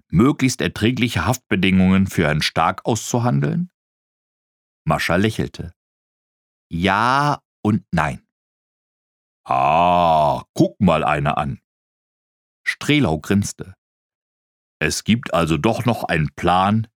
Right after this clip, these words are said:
hinter dem Plan, laut dem ich dann wahrscheinlich Beweismittel fälschen, Gefälligkeitsaussagen machen oder gar bei einem spektakulären Ausbruch helfen soll.“ Mascha schüttelte heftig den Kopf.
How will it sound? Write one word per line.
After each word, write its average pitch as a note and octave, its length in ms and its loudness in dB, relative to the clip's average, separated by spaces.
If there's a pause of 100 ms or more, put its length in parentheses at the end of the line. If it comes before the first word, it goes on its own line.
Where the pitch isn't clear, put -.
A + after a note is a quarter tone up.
hinter A2 520 0
dem C2 200 -4
Plan, A#1 440 -6 (640)
laut F#2 260 0
dem F2+ 220 2
ich E3+ 180 0
dann C#3 180 0
wahrscheinlich G2+ 600 0
Beweismittel G#2+ 720 0
fälschen, G2 760 0 (240)
Gefälligkeitsaussagen G2 1200 0
machen F#2 380 0 (240)
oder G3+ 460 2
gar A#2+ 360 0 (200)
bei G2+ 180 0
einem G2 180 2
spektakulären A#2 1000 0 (100)
Ausbruch C3+ 500 0
helfen G2+ 400 0
soll.“ B1+ 360 -8 (1300)
Mascha B2 400 0
schüttelte F#2 400 -2
heftig F#2+ 400 -4
den E2+ 160 -6
Kopf. - 360 -6